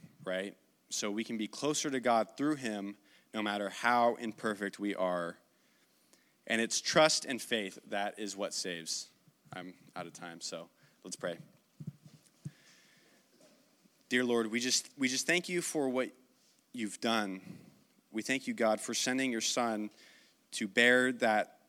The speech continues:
sin upon himself for us, so we don't have to bear it ourselves. We just want to thank you for everything and allowing us to walk with you and trust in you, and you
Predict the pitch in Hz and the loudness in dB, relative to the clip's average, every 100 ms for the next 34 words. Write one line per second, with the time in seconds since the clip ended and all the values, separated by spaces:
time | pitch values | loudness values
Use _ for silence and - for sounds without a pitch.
0 | _ - - - 123 110 113 - 120 113 | _ -2 2 4 4 2 -2 -4 -4 -2
1 | 110 104 - 113 104 - 98 - 104 95 | -2 -2 2 2 2 -2 -4 -2 0 0
2 | 85 - 104 98 107 110 117 120 - 120 | 2 2 0 0 -2 2 0 0 -2 0
3 | 110 - - 101 101 98 92 92 87 98 | 0 -2 -4 -2 -2 -2 -4 -4 -4 -4
4 | 87 85 - - _ _ _ _ _ _ | -4 -6 -10 -12 _ _ _ _ _ _
5 | _ _ _ _ _ _ _ _ - 117 | _ _ _ _ _ _ _ _ -2 0
6 | 131 - 117 107 - 120 120 113 101 - | 0 -2 -4 -4 -2 -2 -2 -2 -4 -4
7 | 101 - 107 107 - 101 95 95 - 92 | -4 -2 0 0 -2 -4 -4 -8 -10 -8
8 | 85 87 - - 101 104 104 101 - 98 | -8 -10 -12 -6 -2 0 -2 -4 -4 -6
9 | 90 107 117 - 107 - 98 90 85 85 | 0 2 2 0 -6 -4 -4 -4 -6 -12
10 | - - _ _ _ - - 98 - - | -20 -20 _ _ _ -12 -8 -4 0 2
11 | 120 - 107 107 95 87 82 78 _ _ | 2 2 -4 -6 -4 -4 -6 -12 _ _
12 | _ _ _ _ 104 98 98 123 131 131 | _ _ _ _ -6 -4 0 2 4 2